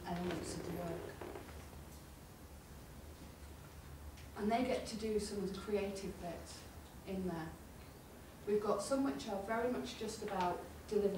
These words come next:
these targets, these outcomes. So fifty people will receive support to do shopping on a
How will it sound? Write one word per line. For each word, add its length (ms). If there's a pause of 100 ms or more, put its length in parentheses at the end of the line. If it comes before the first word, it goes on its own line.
these 180
targets, 480
these 260
outcomes. 480
So 160 (640)
fifty 280
people 360
will 260
receive 460
support 480
to 80
do 260
shopping 400
on 60
a 120